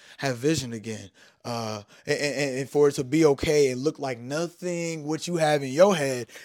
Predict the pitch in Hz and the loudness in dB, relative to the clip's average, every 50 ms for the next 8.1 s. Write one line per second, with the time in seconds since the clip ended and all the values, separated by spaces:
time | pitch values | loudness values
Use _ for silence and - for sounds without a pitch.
0 | - - 175 180 190 190 - 156 139 131 147 180 214 196 196 185 165 156 151 147 | -6 -2 2 4 4 4 4 2 0 4 4 4 4 4 2 0 2 0 0 0
1 | - 143 139 131 127 131 123 123 135 131 120 107 98 101 110 113 123 131 135 - | 0 0 0 0 0 -2 -2 -2 -4 -6 -6 -6 -8 -8 -6 -4 -2 -2 -2 -4
2 | - _ _ _ _ - _ _ _ - 139 135 127 120 113 107 151 160 139 123 | -6 _ _ _ _ -20 _ _ _ 2 4 6 6 4 4 6 4 4 6 6
3 | 151 160 165 160 156 147 135 139 156 151 147 139 127 - 151 151 143 135 - - | 6 6 6 4 2 -2 -2 0 0 0 0 -2 -4 -4 -4 -4 -4 -6 -10 -14
4 | - - - - 143 131 127 147 147 147 143 131 143 143 143 139 135 135 123 117 | -20 -12 -2 0 2 2 2 0 -2 -2 -4 -2 -2 0 0 0 -2 -4 -6 -8
5 | 131 131 131 123 120 131 127 127 123 123 120 _ _ _ _ _ - 131 127 120 | -10 -12 -12 -12 -12 -10 -10 -8 -8 -10 -12 _ _ _ _ _ -6 -6 -4 -4
6 | 143 151 147 135 - 139 135 127 127 120 117 113 107 - _ _ _ _ _ _ | -4 -6 -6 -6 -8 -8 -8 -8 -10 -10 -12 -14 -18 -20 _ _ _ _ _ _
7 | _ _ _ _ _ _ _ _ _ _ _ - 151 170 165 160 147 139 139 131 | _ _ _ _ _ _ _ _ _ _ _ -6 -4 0 2 4 6 6 6 4
8 | 123 | 2